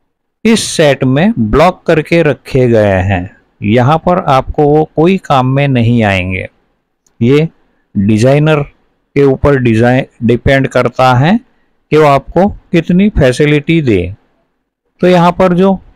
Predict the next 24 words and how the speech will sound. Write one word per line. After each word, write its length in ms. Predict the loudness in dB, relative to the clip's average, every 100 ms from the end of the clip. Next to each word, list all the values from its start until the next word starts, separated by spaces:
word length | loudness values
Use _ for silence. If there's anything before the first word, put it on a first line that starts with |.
| _ _ -4
रिकवरी 540 | -2 0 2 2 0
कमांड 480 | 0 0 2 2 2
है 280 | 0 0 -4
फैक्ट्री 640 | -6 -2 -2 -2 -2 0
रीसेट 420 | 0 -2 0 -2 -4
का, 300 | -4 -4 -6 _ -20 -20 _ 0
वो 260 | 0 0 _ _ _ -4
एकदम 440 | -4 -2 0 0 0
सही 480 | 0 2 2 0 -4 _ _ _ -2
काम 260 | 0 0
करता 480 | -2 -2 0 0 2
है 240 | 0 -2 -6 _ _ _ _ _
और 220 | 0 0 -2 _ _ -4
आपका 420 | -2 -2 -2 0
जो 220 | 2 0 -2 _ _ -20
कंसोल 760 | -20 -4 0 0 0 -2 0
एंटर 400 | 0 -2 0 -2
में 260 | 0 0 0
जाते 380 | 0 0 0 -2
हुए 360 | 0 2 2
रिकवरी 540 | 0 0 2 2 2 0
करने 380 | -2 -2 -2 -2
का 200 | -2 0
जो 320 | 0 0